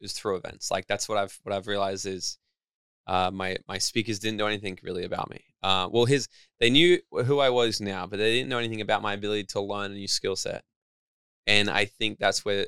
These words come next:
the education system really screws up as well. They sort of stamp you with this thing saying,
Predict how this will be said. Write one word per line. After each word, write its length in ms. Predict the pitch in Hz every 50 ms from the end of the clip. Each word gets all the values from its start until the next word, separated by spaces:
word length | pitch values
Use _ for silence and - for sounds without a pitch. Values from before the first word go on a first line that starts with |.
| - _
the 120 | 104 101 107
education 440 | 107 98 - - 104 104 - 107 98
system 300 | - - 101 - 101 98
really 140 | 98 101
screws 340 | 98 - - - 127 117 110
up 160 | 113 107 -
as 100 | 104 98
well. 240 | 98 98 95 92 85 -
They 80 | - 101
sort 140 | - - 117
of 60 | 107
stamp 440 | - - - 131 123 131 127 - -
you 80 | 110
with 120 | 107 107 101
this 220 | 101 101 - -
thing 200 | - 107 98 98 95
saying, 260 | - 95 95 90